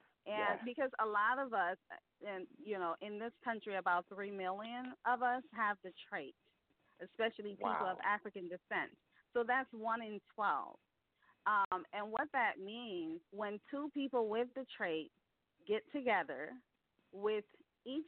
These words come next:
Speaker 1: pregnancy, there is a twenty-five percent chance that the child will have the sickle cell disease. There's a twenty-five percent chance that the child will not have the disease or the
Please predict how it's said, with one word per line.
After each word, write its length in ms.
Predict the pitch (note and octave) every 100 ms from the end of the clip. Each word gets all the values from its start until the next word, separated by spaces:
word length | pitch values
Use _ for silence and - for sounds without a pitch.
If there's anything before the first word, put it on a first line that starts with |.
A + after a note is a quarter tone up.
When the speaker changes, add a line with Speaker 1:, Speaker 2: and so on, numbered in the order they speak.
| -
Speaker 1:
pregnancy, 640 | B3+ A3 G3 F#3 F3 E3
there 200 | D3+ G3
is 100 | G3+
a 120 | F#3 E3+ -
twenty-five 640 | A3+ - A#3 A3+ G3+ G#3+
percent 360 | G#3+ G#3+ G3 - -
chance 400 | F3+ F#3 B3 D4+ _ _ _ -
that 140 | F3+
the 100 | F3+ -
child 300 | G3+ F#3 F3+
will 180 | F3 E3+
have 340 | F3+ E3+ E3+ E3+
the 60 | E3
sickle 240 | - E3 F3
cell 180 | F#3 G3
disease. 480 | G#3+ G3+ G#3+ G#3+ A#3 - _ _ _ _
There's 200 | F#3 F#3
a 120 | F3 E3+
twenty-five 640 | - A3 A#3 A3+ A3 G#3 G#3
percent 340 | G#3 G#3 F#3+ -
chance 240 | G3+ G3+ F#3+
that 140 | F3
the 100 | F3+ -
child 260 | F#3+ F3 F3
will 160 | F3+
not 300 | F3 F3+ A3 -
have 220 | G#3 F#3
the 80 | F#3
disease 380 | F3 E3 E3+ E3 - _ _ -
or 240 | G#3 B3+
the 120 | A#3+